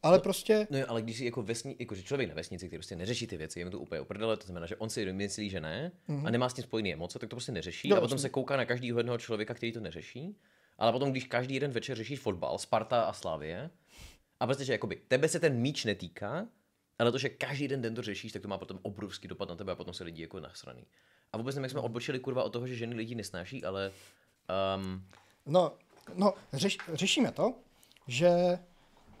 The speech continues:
Speaker 1: zdá se, že jsou lidi, kteří mají jako, jako iracionálně pohrocený názory na tohle a,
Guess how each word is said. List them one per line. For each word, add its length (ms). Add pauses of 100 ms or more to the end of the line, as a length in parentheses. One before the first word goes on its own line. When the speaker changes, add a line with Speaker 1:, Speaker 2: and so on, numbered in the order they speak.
(520)
Speaker 1:
zdá 420
se, 340
že 140
jsou 200
lidi, 220
kteří 240
mají 140
jako, 320 (1200)
jako 280
iracionálně 840 (560)
pohrocený 580
názory 440
na 80
tohle 360 (300)
a, 500